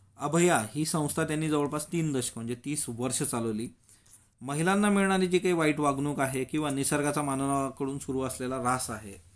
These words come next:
याला जवळपास या विरोधात त्यांनी सहा दशकं लढा दिला.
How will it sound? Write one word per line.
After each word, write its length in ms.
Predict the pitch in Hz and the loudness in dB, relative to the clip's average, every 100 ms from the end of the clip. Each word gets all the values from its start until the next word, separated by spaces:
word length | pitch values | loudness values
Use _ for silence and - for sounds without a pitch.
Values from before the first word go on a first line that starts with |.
| - - _ - | -20 -20 _ -14
याला 180 | 123 143 | -8 -4
जवळपास 800 | 143 160 175 - - - - - | 0 4 4 2 -8 -14 -10 -6
या 200 | 123 139 | 0 2
विरोधात 380 | 139 139 139 131 | 4 4 4 2
त्यांनी 280 | - 117 120 | -2 -8 -6
सहा 320 | - 135 151 | -2 2 0
दशकं 480 | 123 131 - - 143 | 0 -2 -2 -2 -2
लढा 260 | 127 113 | 0 -2
दिला. 220 | 107 95 | -4 -10